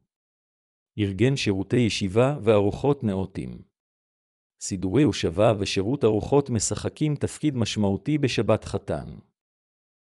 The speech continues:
הקפידו על עקרונות אירוח שבת חתן מהדרין על ידי ארגון פינות ישיבה נפרדות לגברים ולנשים במהלך הארוחות.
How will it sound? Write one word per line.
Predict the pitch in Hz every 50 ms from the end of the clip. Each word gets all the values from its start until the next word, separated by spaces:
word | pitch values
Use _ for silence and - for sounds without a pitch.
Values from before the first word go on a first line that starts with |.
| _ _ _ _
הקפידו | 117 - - - - 175 185 156 151 117
על | 101 104
עקרונות | 95 - 101 92 92 98 117 120 113 -
אירוח | 98 95 107 127 117 - -
שבת | - - 98 104 123 135 -
חתן | - - 107 - - 135 135 135 135
מהדרין | 113 101 98 95 101 104 120 131 127
על | 117 101
ידי | 98 101 110 113 107
ארגון | 107 104 104 110 131 135 127
פינות | - 107 104 113 131 139 -
ישיבה | 113 98 - - 107 98 107 120 131 131 110
נפרדות | 113 107 - - - 101 98 98 123 139 147 - 117
לגברים | 113 104 95 95 101 104 104 127 139 139 143 143
ולנשים | 131 117 107 101 98 98 - - 143 147 147 127
במהלך | 120 107 101 101 104 113 107 - -
הארוחות. | 107 98 98 101 92 - - 85 58 55 - _ - - _